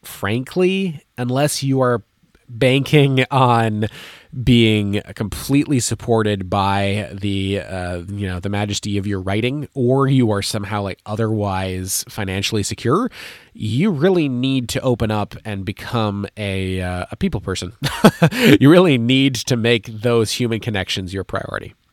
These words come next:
Uh, which leads us to the final thing, the writing and the publishing of your own work.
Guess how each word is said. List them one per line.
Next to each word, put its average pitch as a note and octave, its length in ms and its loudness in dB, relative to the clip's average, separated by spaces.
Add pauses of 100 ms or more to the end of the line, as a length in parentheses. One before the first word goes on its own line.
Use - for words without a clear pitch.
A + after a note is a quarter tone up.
(680)
Uh, C3+ 100 0
which D#3 140 4
leads F3 200 4
us C3+ 80 0
to C3+ 100 -4
the A2 80 -2
final G#2 240 0
thing, E2 260 -10
the A2+ 80 0
writing B2+ 320 4
and G#2 80 -2
the G2 60 -6
publishing - 520 -10 (140)
of G#2 80 -10
your A2+ 160 0
own G#3 160 2
work. - 380 -12